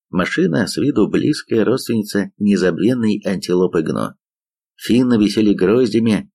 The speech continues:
жалобно скрипели рессоры дряхлого транспорта. Что-то свалилось, со звоном покатилось за машиной. Пикапчик взвизгнул, затормозил, дал задний ход.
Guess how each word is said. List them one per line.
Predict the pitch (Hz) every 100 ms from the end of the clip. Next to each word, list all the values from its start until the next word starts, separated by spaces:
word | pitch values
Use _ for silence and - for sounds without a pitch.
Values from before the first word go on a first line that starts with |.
| _
жалобно | 82 110 113 107
скрипели | 101 95 85 101 104
рессоры | 92 85 - - 120 110
дряхлого | 90 98 104 98 92 87
транспорта. | - 80 69 - - - - _ _ _ _ _ _
Что-то | - - 147 143 95
свалилось, | - 90 90 98 160 151 131 - _ _
со | - 98
звоном | 87 87 135 151 135 120
покатилось | 113 104 95 - - - 120 113 104
за | 101
машиной. | 90 - 64 60 - - _ _ _ _ _ _
Пикапчик | 107 101 120 107 - 101
взвизгнул, | 95 82 110 143 131 131 113 80
затормозил, | 78 76 78 80 95 139 104
дал | 113 127
задний | 98 92 98 80 71
ход. | - 139